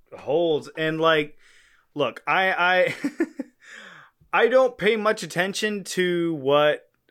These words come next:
actual companies are putting out. I mean, you know me, I'm the, I,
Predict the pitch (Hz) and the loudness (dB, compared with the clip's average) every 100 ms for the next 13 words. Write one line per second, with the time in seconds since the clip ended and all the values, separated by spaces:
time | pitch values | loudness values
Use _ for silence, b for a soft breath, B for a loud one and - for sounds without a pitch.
0 | - 147 147 165 - 160 160 170 165 165 | -2 -2 -2 -6 -4 -4 -4 -6 -6 -6
1 | - 165 170 170 170 147 131 135 139 135 | -2 -2 0 0 2 0 -2 -6 -6 -6
2 | 135 135 127 127 127 123 117 117 117 | -6 -4 -6 -6 -6 -8 -10 -10 -10